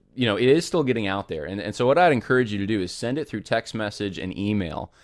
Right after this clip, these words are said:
Uh, yeah, post it on your Facebook. Um, if you have Gab, that's not shadow ban, so post it on your Gab, post it on your Parler.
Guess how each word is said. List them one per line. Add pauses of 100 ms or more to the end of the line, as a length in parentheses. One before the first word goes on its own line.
(260)
Uh,
yeah,
post
it
on
your
Facebook.
Um,
if
you
have
Gab,
that's
not
shadow
ban,
so
post
it
on
your
Gab,
post
it
on
your
Parler.